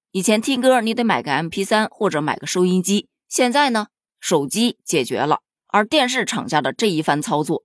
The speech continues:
本身就已经把很大一部分用户推向了手机那一边，更何况现在投影仪也挺火的，你还不想着改变改变，还想着薅羊毛，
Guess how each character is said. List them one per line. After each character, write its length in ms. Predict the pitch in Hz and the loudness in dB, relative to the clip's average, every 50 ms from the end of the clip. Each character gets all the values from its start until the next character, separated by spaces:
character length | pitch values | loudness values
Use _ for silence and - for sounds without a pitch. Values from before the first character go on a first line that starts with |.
| _ _ | _ _
本 200 | - 214 202 202 | 2 2 2 2
身 200 | 196 302 302 302 | 2 2 2 2
就 120 | 294 294 | 2 2
已 140 | 247 185 156 | 0 0 -2
经 160 | 156 185 196 | -2 -2 0
把 160 | 196 175 156 196 | 0 0 -2 -2
很 240 | - 170 143 139 | -2 -2 -2 0
大 180 | 127 208 208 202 | 2 2 2 2
一 80 | 170 151 | 0 -2
部 140 | - 180 | -2 -4
分 180 | 165 160 151 160 | -2 -2 -2 0
用 160 | 170 165 151 | 0 -2 -2
户 160 | 139 - 156 | -4 -4 -6
推 240 | 135 - - 180 160 | -8 -4 0 0 0
向 220 | 156 - 175 160 131 | 2 2 2 0 0
了 80 | 135 | 0
手 200 | - - 160 123 | -2 -2 -2 -4
机 180 | - - 139 147 | -4 -4 -4 -2
那 120 | 151 147 | 0 0
一 140 | 135 120 123 | 0 -2 -2
边， 260 | 107 143 131 127 - _ _ _ _ _ _ - | 0 0 0 0 0 _ _ _ _ _ _ -4
更 200 | - 226 190 165 | -2 -2 -2 -2
何 180 | - 143 151 | -2 -6 -4
况 280 | - 269 196 135 - _ _ - | 0 2 2 2 2 _ _ -4
现 260 | - - 226 180 165 | -2 0 0 0 2
在 220 | - 185 151 - - | 2 0 0 0 -4
投 240 | - - - 170 214 | -8 -4 0 2 4
影 240 | 226 208 170 151 143 | 4 4 2 2 0
仪 220 | 139 156 180 175 | -2 -2 -2 -2
也 140 | 147 135 123 | -2 -2 -4
挺 320 | - - - - 143 165 | -4 -6 -8 -6 -6 -6
火 240 | - - 139 - - | -6 -6 -6 -6 -4
的， 260 | - 139 123 107 - _ _ _ _ _ - | -4 -4 -4 -4 -8 _ _ _ _ _ -8
你 120 | - 196 | -6 -4
还 160 | 190 - 190 247 | 0 0 0 0
不 100 | 247 277 | 0 0
想 220 | - - 127 143 | -2 -2 -2 -4
着 80 | 156 185 | -4 -4
改 220 | - - - 135 | -4 -6 -6 -4
变 160 | 185 208 202 | -2 -2 -2
改 160 | 170 123 - | -2 -2 -4
变， 200 | - 160 151 117 | -4 -4 -4 -4
还 200 | - - 165 226 | -2 -2 -2 0
想 200 | 285 - 185 151 | 0 0 -2 -2
着 80 | 143 170 | -4 -6
薅 240 | - - 185 190 185 | -4 0 2 2 2
羊 200 | 160 139 165 190 | 2 2 0 0
毛， 260 | 180 131 143 170 | 0 2 2 0